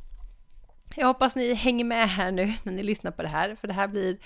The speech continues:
eh, lite teoretiskt att förklara i ljudform. Men om du går längs en långsida och har ett ledande tygeltag på innerhanden, alltså hand, bett,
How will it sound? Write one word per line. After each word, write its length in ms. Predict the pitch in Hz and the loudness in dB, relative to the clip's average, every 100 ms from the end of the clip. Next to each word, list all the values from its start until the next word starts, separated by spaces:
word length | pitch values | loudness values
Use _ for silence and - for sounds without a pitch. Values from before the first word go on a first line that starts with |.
| - - - - | -20 -20 -16 -2
eh, 260 | 180 175 | 0 2
lite 180 | 214 302 | 2 0
teoretiskt 540 | 302 349 190 180 196 175 | 4 4 2 0 -4 -6
att 100 | - | -8
förklara 600 | - 156 151 160 139 - | -6 0 2 2 0 -2
i 280 | 175 156 185 | -6 -6 -6
ljudform. 640 | 240 220 - 330 277 - - - - - - - - - - - - - | -4 -4 -4 -2 -2 -4 -18 -20 -20 -20 -20 -20 -20 -20 -20 -20 -16 -2
Men 300 | 269 240 233 | 2 2 2
om 160 | 269 | -2
du 60 | 277 | 0
går 180 | 277 330 | 2 2
längs 260 | 302 269 | 2 0
en 60 | 269 | -2
långsida 520 | 247 214 185 175 262 - - | -2 -4 -6 -4 -6 -8 -12
och 160 | - 214 | -8 -4
har 180 | 190 196 | -2 -2
ett 100 | 208 | -4
ledande 360 | 269 285 277 | -4 -4 -4
tygeltag 540 | 269 285 247 233 226 - | -4 -4 -4 -2 -2 -2
på 60 | |
innerhanden, 500 | 220 208 196 196 233 440 - _ _ - | -4 -2 0 2 0 0 -6 _ _ -6
alltså 600 | 165 170 - 165 151 180 | -6 -4 -4 -2 -4 -8
hand, 560 | - - 233 247 247 247 - | -6 2 2 2 -4 -8 -12
bett, 540 | 208 156 143 - - | -6 -4 -4 -12 -20